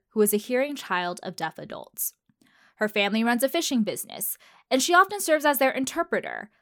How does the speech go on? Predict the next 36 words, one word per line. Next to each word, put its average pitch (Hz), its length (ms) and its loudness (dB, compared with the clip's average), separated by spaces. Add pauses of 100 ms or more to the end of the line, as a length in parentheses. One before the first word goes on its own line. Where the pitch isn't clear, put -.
helping 208 320 -2
them 208 140 0
communicate 311 760 -2
and 214 140 -4
connect 196 500 -2
with - 120 -12
the 190 100 -6
world 160 340 -10
around - 380 -10
them. 98 380 -10 (1000)
Ruby 226 280 2
thinks 220 240 0
that - 260 0
fishing 226 500 2
and 196 100 -6
serving 214 380 0
as 208 120 -2
her 208 80 0
family's 202 380 -4
interpreter 285 680 2 (200)
would 208 140 -2
be 233 140 -2
her 226 180 2
entire 208 420 0
life, 269 460 0 (420)
but - 220 0
all 254 240 4
of 294 120 4
that 247 260 6
changes 262 720 -2 (380)
when 190 100 -10
she 214 160 -4
joins 254 340 0
the 311 80 -6
school 311 240 -2
choir 190 600 -4